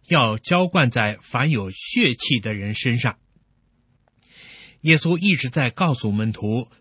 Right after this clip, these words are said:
关于约珥书所预言的应许。现在主说，你们在耶路撒冷等候，因为过几天这个应许就要实现。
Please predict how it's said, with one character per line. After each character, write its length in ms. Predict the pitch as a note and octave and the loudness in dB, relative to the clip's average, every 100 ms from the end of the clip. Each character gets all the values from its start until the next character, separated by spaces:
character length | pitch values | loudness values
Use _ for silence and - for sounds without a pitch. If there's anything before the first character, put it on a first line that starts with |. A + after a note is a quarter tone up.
| _ | _
关 200 | C3+ C3+ | -2 0
于 240 | C3 C3 C3 | 2 0 2
约 140 | F3+ | 2
珥 160 | C#3 F#2 | 4 0
书 400 | F2+ - D3 - | -6 -2 -2 -2
所 500 | - - A#2 G#2 G#2 - | -10 -4 -2 0 -4 -2
预 240 | F#3 D3+ | 0 0
言 220 | G2+ G#2+ | 0 -2
的 100 | A2 | 0
应 180 | C3 C#3 | 0 2
许。 380 | C#3+ D#2 D#2 - _ _ _ _ _ _ _ _ _ _ | 0 -4 -8 -10 _ _ _ _ _ _ _ _ _ _
现 220 | - A3+ | 4 6
在 140 | F#3+ | 6
主 180 | D#3+ A2+ | 4 -2
说， 320 | A2 F3 F#3+ _ _ _ _ _ _ | 0 2 0 _ _ _ _ _ _
你 160 | C3 C#3 | 4 6
们 140 | E3+ | 6
在 160 | F3 D#3+ | 4 0
耶 180 | F3 | 2
路 140 | G#3+ F#3+ | 2 0
撒 160 | - | 0
冷 180 | F#3 E3 | 2 4
等 260 | E3 - D#2+ | 2 -4 -12
候， 320 | - - G3 _ _ _ _ - | -12 -6 -6 _ _ _ _ -4
因 180 | F#3+ F#3+ | 0 2
为 100 | E3 | 0
过 320 | - D4 B3 | -2 0 0
几 180 | A#2+ G#2 | -2 -6
天 300 | - B2+ C3 _ | 0 -2 -2 _
这 100 | - | -2
个 80 | B2+ | 0
应 240 | C3+ D3+ | 0 0
许 260 | D#3 A2 F#2+ | 0 -2 -6
就 340 | - - E3+ A#2 | -8 -4 -2 0
要 160 | G#2+ | -2
实 240 | G2+ - F#2+ | -4 -6 -6
现。 260 | - A#2 | -4 -6